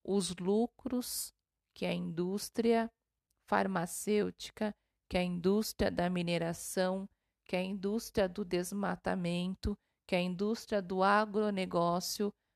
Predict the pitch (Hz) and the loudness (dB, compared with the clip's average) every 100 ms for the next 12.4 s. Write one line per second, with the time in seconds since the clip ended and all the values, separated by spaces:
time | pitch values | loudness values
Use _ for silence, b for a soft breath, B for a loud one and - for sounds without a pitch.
0 | _ 180 180 190 208 220 220 185 180 170 | _ -2 6 8 8 6 4 2 2 2
1 | 180 - _ - 185 185 - - 180 180 | 2 -2 _ -2 4 4 4 2 2 4
2 | 190 185 170 180 190 190 170 165 180 185 | 2 2 2 0 0 0 2 2 0 -2
3 | - 156 160 147 147 139 - - - _ | -2 2 4 2 -4 -6 -8 -10 -14 _
4 | _ _ _ _ _ _ _ _ - 185 | _ _ _ _ _ _ _ _ -4 0
5 | 196 202 196 190 - 175 - 175 - 196 | 0 0 -4 -6 -6 -8 -6 -6 -2 0
6 | 208 254 - 214 - _ _ 175 165 185 | 0 -2 -4 -8 -8 _ _ 0 2 2
7 | 285 - 302 - 240 208 220 214 185 185 | 0 0 0 2 0 2 0 -2 -2 -4
8 | 185 180 - - - 175 165 170 185 _ | -6 -8 -8 -10 -10 -4 -2 -2 -4 _
9 | _ _ - - 202 202 190 - 208 240 | _ _ -18 -4 -2 -2 -2 4 6 6
10 | - 214 202 - 190 196 185 180 190 226 | 2 -6 -4 2 2 2 -2 4 6 6
11 | 302 - 311 - 262 - 226 202 - - | 4 -2 -6 -6 -8 -2 2 2 0 -8
12 | 190 190 190 196 | -6 -4 -4 -8